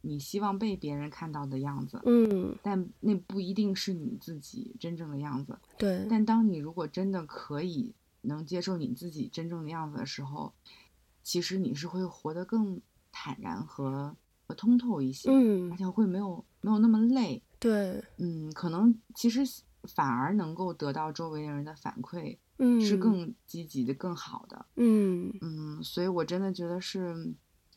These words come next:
Speaker 1: 能接受自己的样子很重要。像
Speaker 2: 对。
Speaker 1: 下半部分就其实，呃，凯蒂虽然走了，但塔莉在出车祸之后，她又仿佛看到了塔-，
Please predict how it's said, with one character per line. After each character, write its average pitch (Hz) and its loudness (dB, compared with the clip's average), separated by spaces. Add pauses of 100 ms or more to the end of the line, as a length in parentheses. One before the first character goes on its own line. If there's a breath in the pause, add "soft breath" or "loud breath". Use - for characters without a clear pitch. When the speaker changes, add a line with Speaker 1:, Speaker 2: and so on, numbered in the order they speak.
(160)
Speaker 1:
能 180 0
接 220 4
受 220 6
自 196 -2
己 180 -4
的 - -2
样 196 -2
子 180 -4
很 180 -6
重 170 -8
要。 151 -6
像 233 4
Speaker 2:
对。 190 2
Speaker 1:
下 247 4
半 202 2
部 180 -4
分 170 -8
就 175 -2 (120)
其 - -4
实， 180 -6 (500 soft breath)
呃， 147 -10
凯 - -4
蒂 180 -6
虽 202 -4
然 214 2
走 - -4
了， - -8 (220)
但 180 -4 (160)
塔 143 -6
莉 180 -4
在 190 -4
出 202 -6
车 214 -6
祸 202 -4
之 190 -8
后， 185 -6
她 185 -6
又 208 -2 (560 soft breath)
仿 156 -2
佛 160 -10
看 262 4
到 202 6
了 165 -6
塔-， - -16